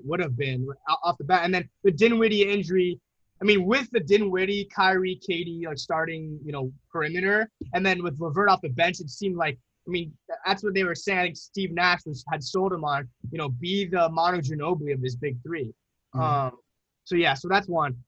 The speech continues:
Speaker 1: My M V P, I, I, I'm gonna step off of the Giannis thing, and, and it's, and it's for no reason 'cause I still under-, like, I still believe in what I said about him then, which is that I don't know if Luka is gonna be healthy en-,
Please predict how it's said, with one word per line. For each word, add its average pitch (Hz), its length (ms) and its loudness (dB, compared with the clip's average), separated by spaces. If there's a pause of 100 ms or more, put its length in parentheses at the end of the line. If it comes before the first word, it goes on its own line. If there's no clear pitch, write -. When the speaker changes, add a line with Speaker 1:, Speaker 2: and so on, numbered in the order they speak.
Speaker 1:
My 196 200 4
M 254 180 2
V 254 220 0
P, 220 300 2
I, 170 160 4 (140)
I, 165 120 2 (100)
I'm 165 140 -4
gonna 196 260 2 (320)
step 196 340 0
off 185 280 6
of 175 120 -6
the 165 80 -4
Giannis 165 540 2
thing, 190 460 0 (260)
and, 196 260 0
and 202 120 2
it's, 196 260 0
and 208 160 0
it's 196 100 -2
for 208 120 -2
no 247 220 8
reason 254 400 -2
'cause 190 120 0
I 185 60 4
still 262 480 0
under-, 202 180 2 (160)
like, 175 140 0
I 170 40 0
still 226 260 0
believe 165 420 -4
in 147 120 -6
what 160 160 0
I 135 100 -2
said 180 260 -4
about 143 220 -2
him 131 120 -2
then, 147 180 -4
which 135 140 -10
is 131 120 -4
that 131 260 -2 (320)
I 156 100 4
don't 175 140 2
know 175 120 2
if 151 120 -4
Luka 202 500 4
is 190 140 0
gonna 175 140 -2
be 156 120 -6
healthy 208 300 0
en-, 196 100 -2